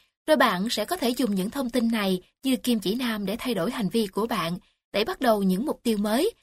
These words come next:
để tiếp cận những người mà bạn muốn kết thân. Nó sẽ là một chuẩn mực để giúp bạn cảm thấy trẻ mãi. Kết luận, không ai có thể định nghĩa được một cách chính xác ý nghĩa của sự trẻ mãi. Tuy vậy, vẫn có vài đặc tính chung mà ta có thể đề cập tới,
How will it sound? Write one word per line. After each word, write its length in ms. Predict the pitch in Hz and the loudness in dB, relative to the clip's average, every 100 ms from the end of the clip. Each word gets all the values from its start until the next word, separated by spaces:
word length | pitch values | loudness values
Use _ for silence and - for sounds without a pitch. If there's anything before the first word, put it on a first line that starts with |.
| _ - | _ -2
để 140 | 202 | -2
tiếp 200 | - 370 - | 0 -4 -2
cận 240 | 196 170 | -2 0
những 220 | 196 196 302 | 0 -2 -2
người 200 | 247 190 | 0 0
mà 160 | 180 | -2
bạn 280 | 175 160 175 | -2 -2 -2
muốn 80 | 233 | -4
kết 200 | 320 339 | -4 -4
thân. 300 | 247 254 202 _ _ _ - | -2 0 -2 _ _ _ -2
Nó 60 | |
sẽ 200 | 392 302 | 0 2
là 200 | 302 240 | 2 0
một 240 | 214 190 - | 0 -4 -2
chuẩn 240 | 208 226 | -4 0
mực 160 | 320 190 _ | 0 -2 _
để 120 | - 175 | -4 -4
giúp 280 | 190 370 | -2 -6
bạn 240 | - 175 165 | -4 -4 -4
cảm 140 | 220 | -8
thấy 160 | 185 294 - | -6 -8 -6
trẻ 180 | 165 | -6
mãi. 340 | 254 226 165 277 _ _ _ _ _ _ _ _ _ _ | -4 -2 -2 -4 _ _ _ _ _ _ _ _ _ _
Kết 200 | - 370 | -4 0
luận, 260 | 262 196 170 - _ _ _ - | 4 2 2 -10 _ _ _ -4
không 120 | 311 | -2
ai 200 | 247 254 | 0 -2
có 100 | 240 | -2
thể 140 | 240 240 | 0 2
định 220 | 208 220 | 2 0
nghĩa 220 | 196 180 | -2 -2
được 200 | 240 202 | -2 -2
một 140 | 185 | -4
cách 100 | 311 330 | -4 -6
chính 180 | 269 320 | -4 -4
xác 320 | - 349 - | -4 -4 -4
ý 140 | 302 | -4
nghĩa 240 | 359 185 208 | -2 -4 -2
của 120 | 233 | -2
sự 220 | - 180 | -2 -4
trẻ 240 | - 208 196 | -4 -6 -4
mãi. 340 | 247 160 254 370 _ _ - | -4 -2 -2 -6 _ _ -2
Tuy 160 | 254 | -2
vậy, 340 | 240 185 170 175 _ | 2 0 0 -4 _
vẫn 160 | - 233 | -2 -2
có 240 | 247 254 381 | -2 -6 -2
vài 180 | 262 190 | -2 -2
đặc 200 | 190 - | -4 -4
tính 140 | 285 - | -4 0
chung 260 | 277 240 | 0 2
mà 100 | 233 | 0
ta 160 | 214 202 | -2 -6
có 100 | - | -6
thể 180 | - 202 | -4 -2
đề 160 | 226 | -2
cập 260 | 180 220 - | -2 -6 -4
tới, 300 | 226 233 370 | 0 2 0